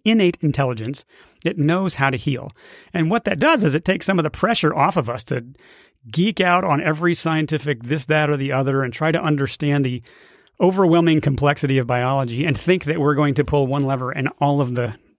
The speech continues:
all of our dreams will come true. The clouds will part and birds will sing and rainbows will appear in the sky and everyone will want to be our friend. There's more to it than just finding all sorts of things down the weeds. So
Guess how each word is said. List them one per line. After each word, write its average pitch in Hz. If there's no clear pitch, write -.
all 143
of 131
our 131
dreams 127
will 120
come 127
true. -
The -
clouds 175
will 147
part 135
and 110
birds 135
will 135
sing 131
and 107
rainbows 160
will 131
appear 131
in 127
the 117
sky 123
and 120
everyone 147
will 127
want 127
to -
be 120
our 123
friend. -
There's 156
more 180
to 165
it -
than 131
just 131
finding 135
all 170
sorts 151
of 135
things 127
down 123
the 117
weeds. -
So 147